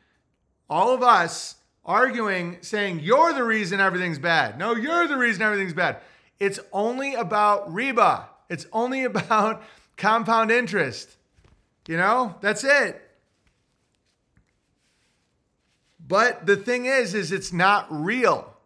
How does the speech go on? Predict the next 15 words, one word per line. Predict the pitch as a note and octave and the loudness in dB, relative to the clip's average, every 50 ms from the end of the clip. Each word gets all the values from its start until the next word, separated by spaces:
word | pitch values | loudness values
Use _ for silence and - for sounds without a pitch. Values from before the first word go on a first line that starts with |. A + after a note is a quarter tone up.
| _ _ - | _ _ -12
It's | D3+ C#3+ - | -10 -4 -2
not | G#3+ G#3+ A3 G#3 - | 0 0 0 -2 -4
real. | E3+ F3 G#3 B3 B3+ G#3+ E3 B2 F#2 - - _ _ _ _ _ _ _ _ _ _ _ _ _ _ _ _ _ _ _ _ _ _ - | -4 -4 -2 0 0 0 0 0 -4 -10 -16 _ _ _ _ _ _ _ _ _ _ _ _ _ _ _ _ _ _ _ _ _ _ -10
You | D#3+ F3 | -6 -6
still | E3 - - B3+ C#4 D#4 | -6 -2 -2 0 0 0
can | - - C4 A3 | 0 -2 -2 0
have | F#3 G3 A3 A#3 A#3 G3 A3 | 0 2 2 2 2 2 2
your, | G#3 G3 F#3 E3+ D#3+ D#3 - | 2 4 4 2 0 -2 -4
your | E3+ D#3+ D3+ C3+ | -4 -4 -4 -6
gasoline | A#2+ A2 G#2+ E3+ F3+ G3+ G#3+ G#3 - G3+ E3 D#3 E3 F#3+ A3 A3+ A3+ A3 | -8 -8 -4 0 2 2 2 2 0 -2 -4 -4 -4 -4 -4 -6 -6 -6
and | G#3+ F3+ D#3 | -4 -6 -6
your | C#3 A#2+ A2 | -8 -10 -12
food | - - - A#3 A#3 A#3+ A#3 A#3 A#3 A3+ G3+ | -14 -10 -6 -4 -4 -4 -4 -4 -4 -4 -4
and | F#3+ E3 | -6 -6
your | D3 C3+ B2 A2+ G#2+ - | -6 -6 -6 -6 -8 -12